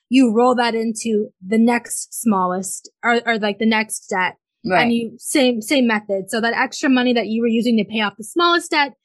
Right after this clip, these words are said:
Speaker 1: has now gone to the next debt while you're still paying off the minimum balance on the rest of your debt.
Speaker 2: Mm-hmm.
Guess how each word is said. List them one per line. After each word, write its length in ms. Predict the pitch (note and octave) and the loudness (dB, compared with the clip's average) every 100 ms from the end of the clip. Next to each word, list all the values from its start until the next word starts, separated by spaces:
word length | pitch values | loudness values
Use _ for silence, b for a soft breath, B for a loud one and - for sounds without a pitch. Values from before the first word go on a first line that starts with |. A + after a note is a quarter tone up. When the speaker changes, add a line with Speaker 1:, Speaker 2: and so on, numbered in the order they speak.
| b b - | b b -4
Speaker 1:
has 180 | A#3 A#3 | -2 0
now 460 | B3+ B3+ B3+ B3+ - _ _ _ | 2 4 2 0 -6 _ _ _
gone 300 | B3+ A#3+ A#3 A3 | 0 0 0 -2
to 280 | - A#3+ A3 G#3+ | -2 0 -2 0
the 80 | |
next 380 | A3 B3 B3+ - | 0 2 0 -4
debt 380 | G3 G#3 G3+ G3+ _ _ _ | -2 0 0 -4 _ _ _
while 220 | G3+ A3 | -4 -2
you're 100 | A3+ | -2
still 220 | - B3 | 0 -2
paying 280 | A#3 C4 A3 | 0 0 0
off 180 | G#3 G3+ | 0 -2
the 60 | A#3+ | 0
minimum 540 | G#3+ G#3+ G#3 G#3 G#3 - A3+ | 2 4 2 0 -4 -8 -2
balance 520 | G#3+ G#3 G#3 G#3 - | 0 2 -2 -4 -4
on 400 | G3 G3+ G3 F#3+ - _ _ _ | -2 -2 -2 -6 -12 _ _ _
the 100 | B3 | 0
rest 200 | A#3 G#3+ | 0 0
of 60 | G#3+ | 0
your 140 | G#3 | 0
debt. 300 | F#3 F#3+ G3 - b | 0 -2 -4 -8 b
Speaker 2:
Mm-hmm. 340 | G3 F#3+ F#3+ | -6 -6 -4